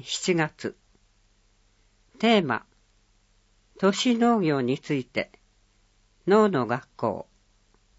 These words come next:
視察を行った背景に、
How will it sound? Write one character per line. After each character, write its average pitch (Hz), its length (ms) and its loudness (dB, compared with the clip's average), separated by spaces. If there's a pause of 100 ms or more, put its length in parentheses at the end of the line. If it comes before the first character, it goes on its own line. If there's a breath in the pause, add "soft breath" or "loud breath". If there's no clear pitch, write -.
(1600)
視 - 200 -6
察 240 420 0
を 208 120 2
行 208 140 2
っ 196 200 0
た 175 180 -2
背 175 220 0
景 160 300 -2
に、 143 200 -2